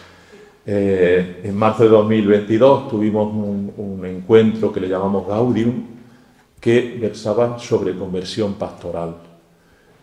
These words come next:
Eh, estuvieron en torno a unas doscientas cuarenta personas de veinte parroquias de la diócesis. Me diréis, "¿Y esto qué tiene que ver con primer anuncio?". Porque ya nos hemos dado cuenta de que el primer anuncio va vinculado a la conversión pastoral.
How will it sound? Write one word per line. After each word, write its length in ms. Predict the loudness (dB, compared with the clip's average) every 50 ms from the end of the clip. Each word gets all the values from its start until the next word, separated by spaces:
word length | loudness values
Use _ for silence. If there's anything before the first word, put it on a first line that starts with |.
| _ -10
Eh, 380 | -6 -4 -2 -2 -2 -2 -4 -4
estuvieron 460 | -6 -8 -8 -6 -6 -2 -2 -2 -2 -4
en 100 | -4 0
torno 240 | 0 0 0 0
a 60 | -2 -2
unas 260 | -4 -4 -6 -6 -8 -10 -16 -20 -18 -12
doscientas 500 | -10 -10 -8 -4 -4 -4 -2 -4 -6 -4
cuarenta 380 | -4 -4 -4 -4 -2 -4 -4 -4
personas 480 | -4 -6 -4 -4 -2 -2 -2 -4 -6
de 60 | -8
veinte 320 | -8 -8 -8 -8 -6 -8 -8
parroquias 480 | -8 -8 -8 -8 -8 -8 -8 -10 -8
de 60 | -8 -6
la 100 | -6 -2
diócesis. 600 | -2 -2 -2 -2 -8 -14 -14 -14 -14 -16 -16 -20 -20 _ _ -12
Me 80 | -10
diréis, 560 | -8 -6 -6 -4 -4 -6 -8 -8 -10 -12 -12
"¿Y 20 | -12
esto 160 | -8 -6 -6
qué 80 | -4 -2
tiene 240 | -4 -4 -4 -4
que 80 | -6 -4
ver 220 | -4 -4 -4 -4
con 120 | -8 -12 -10
primer 220 | -8 -8 -6 -6 -4
anuncio?". 400 | -2 -2 -2 -4 -2 -4 -4 -2
Porque 200 | -2 -4 -2 0
ya 120 | 0 0
nos 100 | 0 0
hemos 140 | -2 -2 0
dado 160 | 0 0 0
cuenta 240 | 0 -2 -2 0 -2
de 100 | -2 0
que 60 | -2
el 60 | -4 -2
primer 180 | -2 -4 -2
anuncio 500 | -2 0 0 -2 -2 -2 -2 -2 -2 -2 -4 -10 -20 -20 -20 _ -12
va 220 | -8 -4 -4 -2
vinculado 720 | -2 -2 -2 -2 -2 -4 -4 -4 -2 -2 -2 -4 -8 -12 -16
a 60 | -14
la 120 | -14 -14 -12
conversión 440 | -12 -10 -8 -8 -8 -8 -10 -12 -12
pastoral. 540 | -14 -20 -20 -20 -20 -20 -18 -18 -18 -20